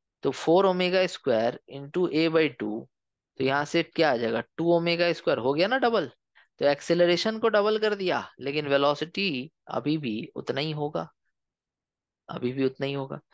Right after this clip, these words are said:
तो फ्रीक्वेंसी को डबल कर दो और एम्पलीट्यूड को हाफ कर दो, एंगुलर फ्रीक्वेंसी जो ओमेगा है उसको डबल कर दो और एम्पलीट्यूड को हाफ कर दो,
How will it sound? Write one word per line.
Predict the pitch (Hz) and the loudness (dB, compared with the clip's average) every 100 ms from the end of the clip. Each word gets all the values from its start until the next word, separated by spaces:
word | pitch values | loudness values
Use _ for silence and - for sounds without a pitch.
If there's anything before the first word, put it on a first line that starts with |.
| - - - | -20 -10 -4
तो | 180 | -4
फ्रीक्वेंसी | - 151 156 - 165 165 160 214 | 0 0 0 0 -2 0 -2 -4
को | 214 214 | 2 2
डबल | 202 139 143 165 | 4 2 2 2
कर | 170 165 | 2 2
दो | 180 202 208 _ _ _ | 2 0 -2 _ _ _
और | 135 139 | -2 -2
एम्पलीट्यूड | 127 131 131 143 143 156 160 | -2 -6 -6 -8 0 0 2
को | 170 170 | 2 0
हाफ | - 117 127 - | 2 0 -2 -2
कर | 151 | -2
दो, | 151 165 208 - _ _ _ _ _ _ | 0 -2 -2 -8 _ _ _ _ _ _
एंगुलर | 131 131 143 151 | -6 -2 0 0
फ्रीक्वेंसी | 151 151 147 147 156 | 0 -4 -4 -4 0
जो | 139 | 2
ओमेगा | 123 123 123 143 | 2 0 0 0
है | 147 | 0
उसको | 139 - 156 | -2 -2 0
डबल | 139 123 143 | 2 2 2
कर | 151 147 | 0 -2
दो | 165 | 0
और | 160 | 0
एम्पलीट्यूड | 135 123 131 123 147 156 | -2 -4 -6 -2 -2 0
को | 143 | 0
हाफ | 117 127 - | 0 -2 -2
कर | 147 | -2
दो, | 151 170 190 | 0 -4 -6